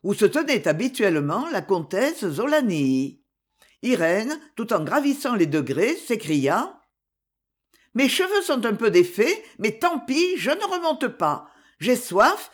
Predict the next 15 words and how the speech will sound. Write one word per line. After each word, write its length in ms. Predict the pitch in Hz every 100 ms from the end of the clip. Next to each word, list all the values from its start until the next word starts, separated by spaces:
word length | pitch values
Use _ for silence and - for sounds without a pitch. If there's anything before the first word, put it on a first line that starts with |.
| -
et 120 | -
je 100 | 233
vais 140 | 233 208
vite 360 | 139 359 403 320
me 80 | 269
servir 380 | 269 247 240
une 180 | 220 175
tasse 440 | 170 330 392 - 269
de » 640 | 185 202 165 139 - _ _ _ _ _ _ _ _ _ _ _ _
Elle 180 | 185 180
s'interrompit 640 | 294 302 285 233 202 156
brusquement 640 | 143 247 - 165 143 233 320
et 80 |
s'arrêta 440 | 190 226 311 320 180
net. 500 | 147 135 139 -